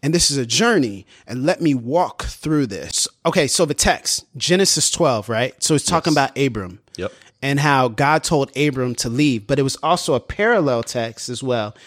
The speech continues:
Speaker 1: Genesis twelve and Hebrews eleven.
Speaker 2: Mm.
Speaker 1: So it talks about, in retrospect, what happened.
Speaker 2: Mm-hmm.
Speaker 1: Because sometimes you can't see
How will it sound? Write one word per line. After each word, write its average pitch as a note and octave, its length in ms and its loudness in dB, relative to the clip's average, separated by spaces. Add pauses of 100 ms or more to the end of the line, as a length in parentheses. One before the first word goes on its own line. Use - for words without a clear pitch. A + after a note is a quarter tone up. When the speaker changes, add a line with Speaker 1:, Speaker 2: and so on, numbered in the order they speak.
(240)
Speaker 1:
Genesis D#3+ 520 4
twelve C#3 480 4
and D3+ 240 2
Hebrews C3 520 0
eleven. A#2 480 -4 (220)
Speaker 2:
Mm. G#2 420 -2
Speaker 1:
So - 140 0
it C3+ 80 0
talks F3+ 300 0
about, C#3+ 440 0 (200)
in D3 240 2
retrospect, C#3+ 840 -2
what A#2+ 180 -4
happened. - 460 -6
Speaker 2:
Mm-hmm. G2 320 -2
Speaker 1:
Because C#3 160 -2
sometimes D#3+ 480 0
you B2+ 60 -12
can't - 400 -2
see C3+ 800 0